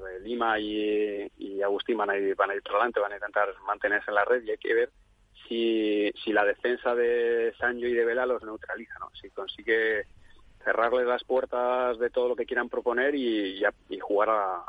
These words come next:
y aprovechar los contragolpes. Yo creo que,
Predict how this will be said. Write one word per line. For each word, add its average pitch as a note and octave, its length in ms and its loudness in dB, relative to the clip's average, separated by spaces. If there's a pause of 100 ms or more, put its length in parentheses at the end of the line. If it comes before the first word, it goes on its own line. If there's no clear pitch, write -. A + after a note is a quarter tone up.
y - 40 -2
aprovechar F#2+ 400 0
los A#2 100 2
contragolpes. G#2+ 680 0 (500)
Yo A#2+ 160 0
creo C3+ 220 2
que, B2+ 580 0